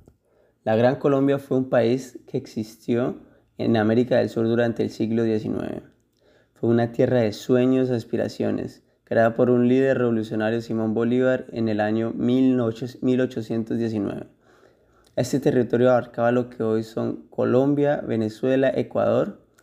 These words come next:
por eso el parecido de sus banderas, y Panamá, así como partes de Perú, Brasil y Guayana. Simón Bolívar, la independencia. La Gran Colombia no habría sido posible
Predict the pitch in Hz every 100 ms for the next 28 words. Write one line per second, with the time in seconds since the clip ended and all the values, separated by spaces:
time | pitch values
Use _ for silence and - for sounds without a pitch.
0 | _ _ _ - 110 104 110 - 110 107
1 | - 117 120 127 131 131 135 139 - _
2 | _ _ _ _ _ - 160 196 - -
3 | 113 104 101 98 107 - _ _ _ _
4 | _ - 123 131 - 120 - 113 - 113
5 | 110 - 143 143 143 143 165 - _ -
6 | - 104 - 127 135 - - - - -
7 | - - - _ - _ _ _ _ _
8 | _ _ _ _ _ - - - - _
9 | - 123 120 127 131 143 151 156 160 208
10 | - _ - 117 107 - 101 95 95 -
11 | - - _ _ _ _ _ 107 107 123
12 | 135 160 147 143 151 147 131 139 135 147
13 | 135 120 110 - 120 117 117 -